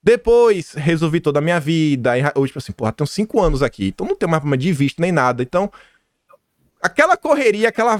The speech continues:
vontade que o cara tem no início, o cara assim, "Pô, dá uma descansada um pouquinho. Vou focar aqui na mecânica." Tenho ainda meu...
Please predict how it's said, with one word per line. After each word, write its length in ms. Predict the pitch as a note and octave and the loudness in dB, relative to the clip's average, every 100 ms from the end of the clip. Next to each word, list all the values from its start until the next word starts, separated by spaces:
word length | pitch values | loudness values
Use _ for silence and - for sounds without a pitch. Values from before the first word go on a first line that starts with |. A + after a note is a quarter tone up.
| - D#3 | -4 -2
vontade 680 | C#3+ B3+ - G3+ A3+ C4 | 2 0 0 -2 0 0
que 60 | A3 | -2
o 40 | |
cara 180 | G#3+ G3 | -2 -2
tem 140 | F#3+ | 0
no 80 | F#3 | 0
início, 320 | F3+ E3+ G3+ | 2 0 -2
o 40 | G#3 | -2
cara 180 | G3+ F#3+ | -2 -2
assim, 240 | - D3+ - | -4 -6 -6
"Pô, 120 | E3 | -8
dá 140 | C#3+ A3 | -2 -2
uma 100 | C#4+ | -2
descansada 500 | - F3 D3+ D3+ D3+ | -4 -4 0 0 -2
um 40 | |
pouquinho. 500 | C#3 C#3 C#3+ E3 G3 _ _ _ _ | -6 -4 -2 -2 -2 _ _ _ _
Vou 100 | E3 | -2
focar 240 | F3 G3 F3+ | 0 -2 -2
aqui 120 | F#3 | -2
na 100 | F#3 | 0
mecânica." 840 | F#3+ G3+ A3+ A#3 A3+ A#3 A3+ F#3+ _ | -2 -2 0 0 0 -2 -4 -6 _
Tenho 140 | F#3+ | 0
ainda 140 | F#3+ F3+ | 0 0
meu... 180 | F3+ | -2